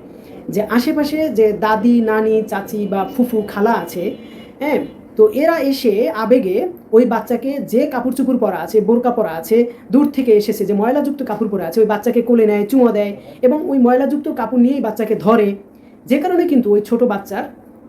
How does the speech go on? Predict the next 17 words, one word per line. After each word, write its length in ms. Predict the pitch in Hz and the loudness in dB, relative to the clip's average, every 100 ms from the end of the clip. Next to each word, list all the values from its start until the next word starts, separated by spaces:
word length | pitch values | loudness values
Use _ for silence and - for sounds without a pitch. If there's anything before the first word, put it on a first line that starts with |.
| - - - | -20 -20 -4
এরকম 400 | 196 196 269 370 | -2 2 0 0
এই 100 | 202 | 0
ধুলোময়লা 480 | 180 185 214 214 214 | 0 2 2 2 0
বা 160 | 196 185 | -2 -4
ডাস্টজনিত 640 | 202 233 - 202 190 185 247 | -4 -4 -2 -2 -2 -2 -2
যে 100 | 196 | -2
অ্যালার্জি, 360 | 185 190 285 | -4 -2 -2
সেটাই 260 | - 202 196 - - - | -2 -4 -6 -8 -14 2
ভুগতে 240 | 240 247 | 4 4
পারে। 180 | 165 147 - - - - | 0 -2 -14 -20 -20 -6
তো 120 | 233 | 0
এ 160 | 262 320 | 2 2
বিষয়ে 360 | - 311 302 | 2 0 -2
খুব 280 | - 254 190 170 | -2 -6 -6 -2
বেশি 200 | 220 277 | -2 -2
সতর্ক 340 | 208 190 185 | -6 -6 -8
থাকবেন। 280 | 180 160 | -8 -10